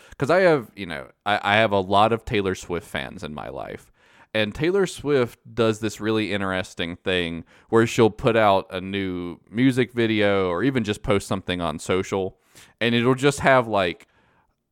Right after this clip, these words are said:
a, like, a capitalized letter that's out of place, or there will be, like, one number that is emphasized in some really minute way.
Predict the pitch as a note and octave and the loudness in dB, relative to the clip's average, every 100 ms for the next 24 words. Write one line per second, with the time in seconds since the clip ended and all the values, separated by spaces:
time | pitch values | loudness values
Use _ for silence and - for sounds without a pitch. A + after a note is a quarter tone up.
0 | _ _ - A2 - G#2 G2+ - G2 - | _ _ -12 -10 -10 -4 -4 -4 -8 0
1 | G#2+ G#2+ G#2 F#2+ F#2 F#2 F2+ - E2+ F2 | 2 2 0 2 4 2 0 -4 -6 -6
2 | D#2+ D#2 D#2 - D2+ D2+ D2 D2+ G#1+ - | -4 -8 -10 -8 -8 -8 -8 -8 -8 -10
3 | - F#2+ F#2 F2+ F#2 F#2+ G2 F#2+ F#2 - | -10 -4 -2 0 0 0 -2 -2 -2 -4
4 | F#2+ F2+ A2 A#2+ A#2+ A2+ A2 G#2+ G2+ F2 | -10 -2 2 4 2 0 -2 -2 -2 -4
5 | E2 D#2 D#2 _ _ - F2+ E2+ - A2 | -4 -6 -12 _ _ -6 -4 -4 -6 -8
6 | G#2 G2 - F#2 F2 E2+ F#2 F#2 G2+ F2 | -6 -6 -2 0 2 0 -4 -8 -8 -6
7 | F2 F2+ F2+ F2+ F2 E2+ E2 E2 - D#2+ | -6 -4 -2 -4 -4 -6 -6 -8 -8 -10
8 | A#1 B1 | -8 -10